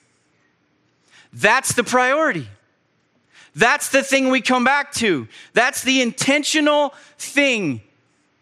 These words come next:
And as we read Deuteronomy six, we see this as you go concept. As you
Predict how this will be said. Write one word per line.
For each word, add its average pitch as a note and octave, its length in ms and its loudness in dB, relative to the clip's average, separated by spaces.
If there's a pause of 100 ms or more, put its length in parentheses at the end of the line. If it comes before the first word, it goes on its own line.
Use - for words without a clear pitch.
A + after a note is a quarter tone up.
(2500)
And G3+ 100 4
as F#3+ 100 0
we G#3+ 120 2
read C4 200 2
Deuteronomy B3+ 540 0
six, - 360 -2
we A3 120 -4
see C#4 320 0
this A3+ 300 0 (340)
as A#3+ 520 0
you B3+ 380 0
go F#3 640 -2 (240)
concept. D3+ 840 -4 (960)
As C4+ 720 0 (160)
you B3+ 640 0